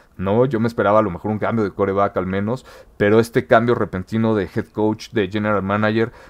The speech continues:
manda el mensaje claro donde, pues, obviamente el señor Davis, eh, reconoce,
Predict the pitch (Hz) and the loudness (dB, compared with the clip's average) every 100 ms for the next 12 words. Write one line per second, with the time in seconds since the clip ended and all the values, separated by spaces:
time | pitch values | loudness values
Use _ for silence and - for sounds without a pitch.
0 | - 107 117 117 104 95 107 117 - 104 | -4 0 2 2 0 -4 -6 -6 -2 2
1 | 101 113 104 90 90 87 - 92 92 - | 2 0 -2 -2 -4 -4 -2 -2 -2 -6
2 | - 110 104 98 110 95 98 98 95 95 | -2 0 0 -2 -4 -4 -4 -2 -2 -2
3 | 107 110 - - - - - 110 107 104 | -2 -4 -10 -20 -20 -10 -2 2 2 2
4 | - 117 123 117 120 117 127 135 147 | -2 -4 0 2 2 4 4 2 0